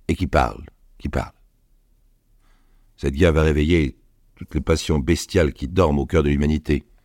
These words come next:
Il faut s'attendre à être assassiné au coin des rues. Mais Vilain ne l'entend pas.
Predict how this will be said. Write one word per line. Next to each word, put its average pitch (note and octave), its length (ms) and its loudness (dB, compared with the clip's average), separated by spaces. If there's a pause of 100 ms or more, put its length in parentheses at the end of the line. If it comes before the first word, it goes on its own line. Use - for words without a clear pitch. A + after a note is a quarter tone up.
(720)
Il C#2 120 -6
faut E2+ 120 -4
s'attendre D#2 400 0
à D2 80 2
être - 140 -2
assassiné D2+ 360 -2
au D2 80 2
coin C#2+ 120 -4
des C#2+ 100 0
rues. B1+ 240 -8 (1400)
Mais E2 160 0
Vilain F#2 300 0
ne D#2+ 80 0
l'entend D2+ 280 -2
pas. C#2 220 -6